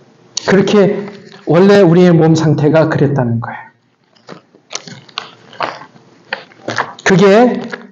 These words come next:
창조에서 보여주시는 우리의, 에, 에, 우리에게 주는 아주 중요한 건강 원리예요. 아주 중요한 건강 원리입니다.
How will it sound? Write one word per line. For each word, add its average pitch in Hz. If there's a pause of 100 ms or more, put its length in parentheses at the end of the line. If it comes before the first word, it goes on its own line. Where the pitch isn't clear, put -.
창조에서 240
보여주시는 165
우리의, 160 (500)
에, 143 (840)
에, 185
우리에게 170
주는 175
아주 196
중요한 185
건강 170
원리예요. 143 (120)
아주 -
중요한 214
건강 151
원리입니다. 127